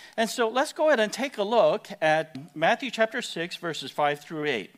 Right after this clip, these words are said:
We'll take this first, and then we'll take a look at the actual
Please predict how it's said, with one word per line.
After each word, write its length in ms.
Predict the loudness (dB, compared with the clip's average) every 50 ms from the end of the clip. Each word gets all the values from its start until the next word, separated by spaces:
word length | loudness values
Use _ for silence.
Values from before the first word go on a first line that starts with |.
| _ _ _ _ _ _ _ _
We'll 160 | -6 -4 -4 -2
take 380 | -2 -2 -2 -2 -6 _ _
this 480 | -10 -2 0 0 0 0 -2 -8 -10 -4
first, 400 | -2 0 0 0 0 -2 -6 -8
and 160 | -8 -6 -4
then 320 | -4 -4 -4 -4 -6 -6
we'll 260 | -4 -2 -2 -2 -4 -8 -16 -20 -20 -20 _ -6
take 220 | -6 -6 -4 -2
a 40 | -2
look 240 | -2 -2 0 0 -2
at 180 | -4 -4 -4
the 140 | -6 -2 0
actual 560 | 0 0 0 -2 -6 -4 -4 -4 -4 -4 -8